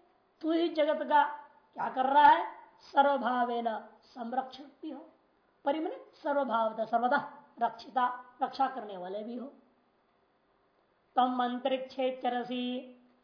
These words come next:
और आप ही अंतरिक्ष में सदा गमन करने वाले महावायु भी है। सूर्यस्तम ज्योतिषाम पति ही, और आप ही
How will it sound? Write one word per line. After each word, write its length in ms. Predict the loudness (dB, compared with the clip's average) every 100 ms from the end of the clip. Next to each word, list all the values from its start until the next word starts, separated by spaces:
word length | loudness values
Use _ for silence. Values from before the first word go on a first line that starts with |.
| _ 6
और 180 | 8 10
आप 320 | 8 8 6
ही 80 | 4
अंतरिक्ष 440 | 4 2 -2 -4
में 320 | -6 -6 -10 -14 _ _
सदा 340 | 4 8 8 8
गमन 300 | 2 -4 -4
करने 320 | -4 -4 2
वाले 320 | 6 6 6 -6 -20 _
महावायु 640 | -10 -4 0 2 0 0 -4
भी 140 | -10
है। 100 | -14 -18 _ _ _ _ _ _ _ _ _ _ _
सूर्यस्तम 760 | -12 -6 -4 -4 -4 0 0 0
ज्योतिषाम 600 | -2 -4 -4 -2 -2 -2
पति 220 | -4 -4
ही, 280 | -6 -8 -10 -20 _ _ _ _
और 160 | 4 6
आप 320 | 8 8 6 4
ही 260 | 2 -2